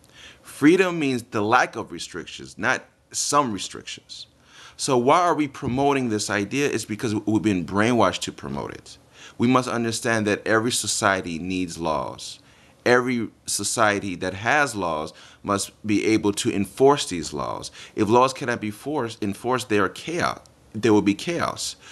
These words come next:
So why are people allowed to, let's say, insult a religion but not insult a person? Why is it that I cannot scream fire in a crowded theater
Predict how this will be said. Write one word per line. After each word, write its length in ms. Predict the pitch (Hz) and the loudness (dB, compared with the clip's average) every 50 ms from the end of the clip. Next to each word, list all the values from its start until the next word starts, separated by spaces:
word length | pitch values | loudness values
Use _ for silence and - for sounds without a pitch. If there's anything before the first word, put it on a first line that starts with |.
| - - - - | -20 -20 -12 -6
So 200 | - - 151 135 | -2 2 4 4
why 460 | 127 123 139 151 170 185 180 160 - - - _ _ _ _ _ _ | 4 6 6 4 6 4 2 0 -2 -6 -14 _ _ _ _ _ _
are 160 | 113 120 120 | 2 2 2
people 480 | - - 165 160 160 - 139 135 98 110 | 0 -6 -8 -10 -8 -8 -6 -2 0 0
allowed 480 | 107 107 113 110 113 110 110 110 110 | 2 2 4 4 6 6 4 2 0
to, 160 | - - 104 | -2 -4 -4
let's 160 | 104 104 107 - | -2 -2 -4 -2
say, 200 | - 120 92 80 | -2 -2 -2 -2
insult 600 | 92 - - - - 131 127 131 131 - - - - - - _ - | -2 -2 -2 0 0 0 0 0 -6 -8 -12 -14 -18 -20 -20 _ -4
a 80 | - | -2
religion 720 | 101 92 101 101 107 127 160 151 113 107 98 85 82 87 - - - - - _ | 0 0 0 0 2 2 2 2 2 0 0 0 -2 -4 -6 -14 -20 -20 -6 _
but 140 | 104 104 | 2 4
not 160 | 110 113 110 90 | 4 4 2 0
insult 360 | 107 104 - - 113 104 - | -2 -4 -6 -6 -6 -4 -4
a 120 | 107 90 | -4 -6
person? 580 | - - - 165 165 160 - - - - - - - - - - - - | -6 -8 -10 -10 -8 -8 -8 -10 -10 -12 -18 -20 -20 -20 -20 -20 -20 -8
Why 220 | - 110 135 156 180 | 0 4 4 4 4
is 100 | 180 170 | 2 -2
it 120 | 156 123 | -4 -4
that 180 | 156 143 - - | -2 -4 -4 -2
I 160 | - 123 139 | -2 -2 -2
cannot 460 | 135 - - - 156 147 143 131 127 | -2 -6 -10 -10 -6 -4 -4 -4 -2
scream 420 | - - - - - 135 127 120 117 | -4 -6 -6 -4 -4 -4 -2 -2 -4
fire 720 | 110 - - - - 131 143 160 151 120 101 95 92 71 | -6 -10 -10 0 2 4 4 4 2 2 0 0 -2 -4
in 180 | - - 107 | -6 -6 -6
a 80 | 104 92 | -6 -6
crowded 400 | - - - 123 110 101 101 98 | -8 -8 -4 -4 -2 -2 -2 -4
theater 560 | - - - 143 170 156 110 87 82 80 85 | -6 -6 -4 -2 0 0 0 0 -2 -2 -6